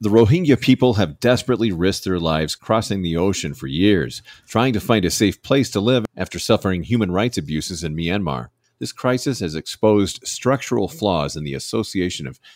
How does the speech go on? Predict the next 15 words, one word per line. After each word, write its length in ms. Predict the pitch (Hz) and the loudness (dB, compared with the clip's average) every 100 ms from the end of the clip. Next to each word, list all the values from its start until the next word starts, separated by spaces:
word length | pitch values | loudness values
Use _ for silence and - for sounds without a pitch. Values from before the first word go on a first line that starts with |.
| _ | _
Southeast 640 | - 104 104 - 90 - - | -6 -2 -2 -2 -4 -6 -4
Asian 400 | 87 87 78 67 | -4 -4 -6 -6
Nations, 640 | 85 101 - 52 52 - _ _ _ _ _ | -2 -2 -4 -8 -12 -18 _ _ _ _ _
and 220 | 95 104 | -4 -2
its 180 | 92 - | -2 -2
rules 340 | 98 135 131 107 | 2 4 4 2
made 160 | 107 | 2
it 120 | 110 | 0
possible 460 | - - 113 - 107 | -4 -4 -4 0 -2
for 200 | - 85 | 0 -6
Myanmar 560 | 82 87 107 104 107 104 | -2 0 0 0 -2 -2
to 80 | |
prevent 300 | 80 85 92 71 | -4 -4 -4 -2
regional 400 | 104 120 113 101 | -4 0 0 0
powers, 640 | 98 104 98 92 90 | 0 2 4 2 0